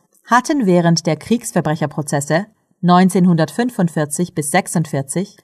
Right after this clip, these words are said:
als Presstribüne gedient. Die wurde später wieder entfernt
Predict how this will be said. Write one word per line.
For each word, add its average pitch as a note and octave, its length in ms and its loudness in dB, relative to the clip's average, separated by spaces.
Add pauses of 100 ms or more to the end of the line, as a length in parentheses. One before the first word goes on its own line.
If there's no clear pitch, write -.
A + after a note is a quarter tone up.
(220)
als A#3 480 2
Presstribüne D#3+ 680 0
gedient. D3 520 -4 (1400)
Die C#4 280 4
wurde G#3+ 180 2
später E3+ 460 0
wieder D#3+ 180 0
entfernt D3 560 -2